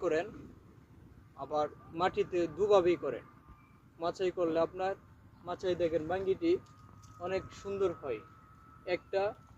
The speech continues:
আপনার কোনো দাগ নাই, সম্পূর্ণ পরিপক্ক। আবার দেখেন, আপনার মাটিতে দেখাই,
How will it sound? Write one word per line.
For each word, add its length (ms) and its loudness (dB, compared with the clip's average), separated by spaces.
আপনার 300 0
কোনো 160 -2
দাগ 140 2
নাই, 140 -4
সম্পূর্ণ 380 -8
পরিপক্ক। 460 2
আবার 180 -4
দেখেন, 260 0
আপনার 200 -6
মাটিতে 320 -2
দেখাই, 280 2